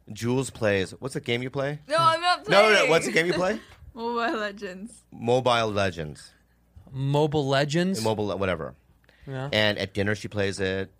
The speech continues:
Speaker 1: uh, when you're having conversations
Speaker 3: What
Speaker 1: with
Speaker 3: is it? What is
Speaker 1: it's
Speaker 3: the
Speaker 1: a,
Speaker 3: game?
Speaker 1: just a video game on her phone.
Speaker 3: Rudy, what is it? What's the game?
Speaker 2: Um, there's, like,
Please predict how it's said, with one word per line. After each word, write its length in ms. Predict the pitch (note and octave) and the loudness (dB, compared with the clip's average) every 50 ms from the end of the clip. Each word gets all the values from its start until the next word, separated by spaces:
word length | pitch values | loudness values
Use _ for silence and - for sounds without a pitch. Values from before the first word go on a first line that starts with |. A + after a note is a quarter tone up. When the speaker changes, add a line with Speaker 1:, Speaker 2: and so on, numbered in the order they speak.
| _ _ - | _ _ -6
Speaker 1:
uh, 180 | - G2 G2 G2 | -4 -4 -4 -4
when 120 | G2 G2+ | -4 -4
you're 100 | G2+ F#2+ | -4 -4
having 200 | F#2 G2 F#2 F#2 | -2 -4 -4 -6
conversations 500 | F2+ - F#2+ F2+ F2 - F#2+ F#2+ F2+ - | -4 -6 -6 -6 -6 -6 -6 -6 -4 0
Speaker 3:
What 140 | D#3 F#3 F#3+ | 2 2 4
Speaker 1:
with 80 | F#3+ G3 | 4 4
Speaker 3:
is 140 | F#3+ D3+ D3 | 2 2 0
it? 180 | B2+ A2 B2+ | -2 -2 0
What 140 | D3+ E3+ E3+ | 0 2 2
is 60 | E3 | 2
Speaker 1:
it's 80 | C#3+ - | 2 4
Speaker 3:
the 40 | C#3+ | 2
Speaker 1:
a, 20 | C3+ | 2
Speaker 3:
game? 80 | D#3 | 2
Speaker 1:
just 120 | D3+ C3+ B2 | 2 2 2
a 40 | C#3 | 0
video 340 | A2+ B2 B2+ B2 B2+ B2 | 2 2 2 4 4 2
game 220 | A2+ G#2 G#2+ G#2 G2+ | 2 2 2 2 2
on 60 | G2 | 0
her 80 | F#2 - | -2 -4
phone. 320 | - F#2 F2 F2 E2+ D#2 | -4 -6 -6 -6 -6 -6
Speaker 3:
Rudy, 240 | E2+ F#3+ G#3 F#3+ F3+ | -2 0 0 0 2
what 160 | D#3 E3+ E3 | 2 2 2
is 120 | E3+ D3+ B2+ | 2 2 -2
it? 140 | A#2+ G#2+ - | -4 -6 -8
What's 200 | C#3+ D3+ C#3+ - | -8 -10 -8 -8
the 80 | - C3 | -8 -6
game? 260 | D3 D#3+ D3 B2 - | -6 -6 -6 -6 -6
Speaker 2:
Um, 640 | D#4 D#4 G#3+ D#4+ G#3+ G#3 G#3 G#3 G3+ G3+ G3+ F3+ F#3 | -8 -6 -6 -6 -6 -6 -8 -8 -10 -12 -14 -16 -16
there's, 200 | F#3+ G#3 - - | -18 -16 -12 -12
like, 180 | A3 G#3+ - | -12 -12 -12